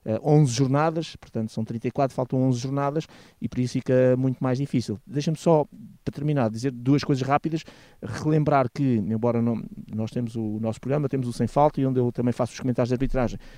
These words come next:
que no jogo do Rio Ave Sporting, eu no direto já tinha dito que o primeiro gol do Rio Ave,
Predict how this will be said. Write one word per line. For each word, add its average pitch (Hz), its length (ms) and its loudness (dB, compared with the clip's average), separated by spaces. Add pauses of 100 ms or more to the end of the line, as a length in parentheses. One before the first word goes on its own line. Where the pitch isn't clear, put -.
(140)
que 151 80 -4
no 143 80 2
jogo 139 240 6
do 135 80 0
Rio 135 160 0
Ave 131 100 2
Sporting, 113 460 0 (680)
eu 113 160 2
no 120 100 2
direto 123 240 2
já 117 80 0
tinha 123 140 0
dito 117 160 -4
que - 60 -10
o - 20 -6
primeiro 117 320 0
gol 113 160 0
do 113 80 0
Rio 120 180 0
Ave, 113 140 0